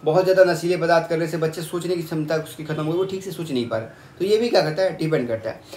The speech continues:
माता पिता की आयु, माता पिता की आयु, बहुत कम उम्र में अगर बच्चों की शादी हो जाए और उनसे बच्चे हो जाए, तो फिर ऐसे बच्चों के दिमाग पे भी effect पड़ता है। या फिर बहुत अधिक उम्र में बच्चों, अ, माँ बाप की शादी हो रही है, उनसे बच्चे हो रहे हैं, तो ऐसे में भी क्या होता है, effect करता है। तो माता पिता की आयु भी एक कारण बन जाती है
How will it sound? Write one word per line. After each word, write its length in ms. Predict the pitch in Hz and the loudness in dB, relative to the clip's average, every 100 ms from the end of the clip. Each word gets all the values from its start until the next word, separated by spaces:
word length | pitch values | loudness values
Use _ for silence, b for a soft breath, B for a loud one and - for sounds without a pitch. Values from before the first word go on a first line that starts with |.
| B - | B -2
माता 280 | 180 233 277 | 2 6 6
पिता 260 | 269 233 | 6 2
की 160 | 202 185 | 2 4
आयु, 260 | 151 127 | 4 4
माता 260 | 113 147 208 | 0 -2 -2
पिता 220 | 208 208 | 0 0
की 120 | 202 | 2
आयु, 180 | 180 160 147 - - - - - | 2 2 0 -10 -20 -20 -20 -10
बहुत 320 | 160 233 - | -2 -2 0
कम 140 | 226 233 | 0 0
उम्र 200 | 214 202 | 0 0
में 120 | 196 | 0
अगर 100 | 190 | 0
बच्चों 240 | 175 165 | 0 -2
की 80 | 180 | -4
शादी 280 | 160 160 160 | 0 0 2
हो 80 | 160 | 0
जाए 140 | 160 | 0
और 100 | 156 | 0
उनसे 220 | 151 147 | 0 -4
बच्चे 280 | 156 143 160 | -4 -4 0
हो 100 | 139 | 0
जाए, 260 | 135 165 B B - | 0 -2 B B -10
तो 60 | |
फिर 180 | 196 247 | -4 0
ऐसे 260 | 185 190 202 | 2 2 0
बच्चों 260 | 175 180 | -2 -2
के 100 | 180 | -2
दिमाग 340 | 160 151 147 147 | 0 0 0 0
पे 80 | |
भी 120 | 160 165 | -2 -2
effect 300 | 156 135 - | -2 -4 -2
पड़ता 260 | 113 110 | -4 -2
है। 120 | 107 B B | -6 B B
या 60 | 156 | -4
फिर 100 | 175 | -2
बहुत 440 | 160 160 151 190 | 0 0 4 2
अधिक 340 | 190 - - 135 | 4 0 -2 -2
उम्र 180 | 135 170 | -2 0
में 140 | 165 | -2
बच्चों, 320 | 156 147 160 | -2 -4 -4
अ, 240 | 139 151 143 | 0 0 2
माँ 140 | 147 | 2
बाप 200 | 147 143 | 2 -2
की 80 | 151 | -6
शादी 260 | 143 127 | -4 -4
हो 100 | 139 | -2
रही 80 | 139 | 0
है, 80 | 143 | 0
उनसे 240 | 139 139 | 0 -4
बच्चे 280 | 165 147 - | -6 -6 -4
हो 60 | 139 | -4
रहे 100 | - | -4
हैं, 100 | - B B | -6 B B
तो 60 | 139 | -6
ऐसे 200 | 156 180 | -4 -2
में 120 | 170 | -2
भी 80 | 165 | 0
क्या 140 | 165 | 0
होता 160 | 139 160 | 0 0
है, 80 | |
effect 260 | 147 151 147 | -6 -6 -6
करता 200 | 180 - | -4 -4
है। 60 | 180 | -6
तो 120 | 180 | -2
माता 220 | 175 165 | -2 -2
पिता 220 | - 160 | -4 -4
की 80 | 156 | 0
आयु 240 | 120 143 | 0 0
भी 100 | 143 | -2
एक 100 | 151 | -4
कारण 240 | 151 135 135 | 0 2 2
बन 120 | 135 | 2
जाती 240 | 131 123 | -4 -2
है 140 | 190 | -2